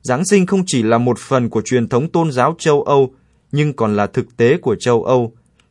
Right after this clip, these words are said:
Việc tôn trọng sự đa dạng tôn giáo không thể dẫn đến hậu quả nghịch lý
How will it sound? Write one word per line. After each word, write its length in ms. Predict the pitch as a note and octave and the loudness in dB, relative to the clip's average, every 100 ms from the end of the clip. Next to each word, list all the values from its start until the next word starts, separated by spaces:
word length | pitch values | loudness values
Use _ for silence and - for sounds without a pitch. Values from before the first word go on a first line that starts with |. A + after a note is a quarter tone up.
| _ - | _ -2
Việc 220 | C3+ - | 0 2
tôn 180 | F3+ F#3 | 2 2
trọng 200 | F3 D3 - | 0 -2 -4
sự 120 | C#3 | -2
đa 240 | D3+ F3 | 0 0
dạng 220 | D#3+ D#3 A2+ | 0 -2 -2
tôn 240 | E3 F3 | -2 0
giáo 340 | C#3+ B2+ C#3 G3+ _ _ _ | 0 0 0 -2 _ _ _
không 260 | - F3+ | -2 0
thể 180 | F3 A#2 | 2 0
dẫn 240 | G2+ C#3+ F3+ | 0 0 2
đến 180 | C#3+ | 4
hậu 180 | F#3 D#3 - | 4 0 0
quả 160 | B2 | 0
nghịch 220 | A2 A#2+ A#2+ | 0 -4 -4
lý 280 | A#2+ B2 E3+ | 0 0 -2